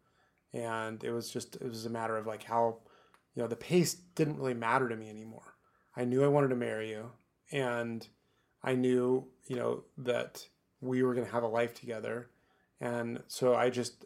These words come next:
I'm like, "What, what's the point of waiting?" Right? I didn't, I knew that I loved you. Um, and I felt very strongly that you felt the same about me. And I'm like, "Let's, let's just move this along.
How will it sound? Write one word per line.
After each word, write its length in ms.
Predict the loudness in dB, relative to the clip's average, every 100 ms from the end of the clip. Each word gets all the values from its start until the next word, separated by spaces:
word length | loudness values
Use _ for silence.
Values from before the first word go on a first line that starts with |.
| -12 -6
I'm 120 | -2
like, 200 | -4 -4
"What, 400 | -10 -2 -2 -2
what's 300 | -2 0 0
the 60 | 0
point 240 | -2 -2
of 80 | -2
waiting?" 340 | -4 -6 -8 -14 _ _ _ _ _ _
Right? 260 | -4 -2 -4 -8 _ _ _ _ _
I 140 | 4 6
didn't, 200 | 6 4
I 160 | 0
knew 160 | 4 4
that 100 | 6
I 80 | 4
loved 300 | 2 0 -2
you. 240 | -8 -10 -14 _ _ _ -10
Um, 400 | -10 -8 -12 -14 _ -20 -20 _ _ -8
and 640 | -4 -2 -4 -4 -6 -8 -12 _ _ _
I 80 | -6
felt 440 | -4 2 4 4 2
very 200 | -2 -2
strongly 460 | -4 -2 0 -2
that 100 | -4
you 120 | -8 -6
felt 240 | -4 -4
the 80 | -6
same 200 | -8 -6
about 260 | -6 -6
me. 380 | -6 -6 -6 -12 _ _ _ _ _
And 160 | -8 -4
I'm 60 | -2
like, 200 | -2 -4 _
"Let's, 300 | -6 -6 -6 -10 _ -10
let's 120 | -8
just 200 | -6 -6
move 160 | -2 -2
this 200 | -2 -4
along. 340 | -6 -6 -8